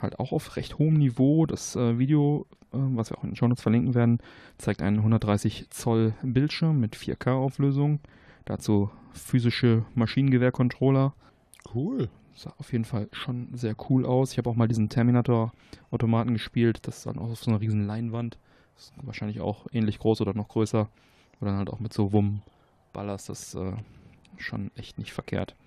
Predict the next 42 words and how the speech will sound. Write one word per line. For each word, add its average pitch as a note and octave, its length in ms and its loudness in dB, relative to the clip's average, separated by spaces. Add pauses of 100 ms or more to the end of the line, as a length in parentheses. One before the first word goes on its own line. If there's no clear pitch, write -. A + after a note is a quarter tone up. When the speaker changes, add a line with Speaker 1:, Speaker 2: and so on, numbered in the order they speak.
(120)
Speaker 2:
Ich - 80 -20
hab - 160 -20
damals G#2 440 -10
in F2 80 -14 (360)
Belgien, C#3 600 -10
ich - 100 -20
meine B2+ 160 -6
in A#2+ 60 -10
Belgien A2+ 360 -10
wär's F#2+ 160 -12
gewesen, F#2 440 -8
hab F#2 80 -8
ich F#2 100 -12
einen F#2 100 -8
Terminator G#2 460 -8
zwei B2 240 -6
Automaten F#2+ 480 -8
gespielt. F2+ 480 -6
Speaker 1:
Mhm. G#2 260 -10 (160)
Speaker 2:
Der - 100 -6
hat F#3+ 60 -12
auch E3+ 160 -12
Laune G2+ 280 -4
gemacht. F#2 340 -6 (140)
Speaker 1:
Das - 160 -8
war A2 60 -2
der A2 100 -2
mit G#2+ 160 -6
dieser G#2+ 480 -6 (340)
Uzi B2 360 -8
oder A2 180 -4
so, A2+ 80 -4
ne? A2+ 60 -2
Speaker 2:
Genau, A#2+ 380 2
da G#2 120 0
waren G#2+ 160 -4
zwei G#2+ 140 0
Speaker 1:
Ja, A#2 60 0
ja. C3+ 60 2
Speaker 2:
Uzis B2 240 -4
drauf. B2+ 340 0
Speaker 1:
Ja. A#2 220 -8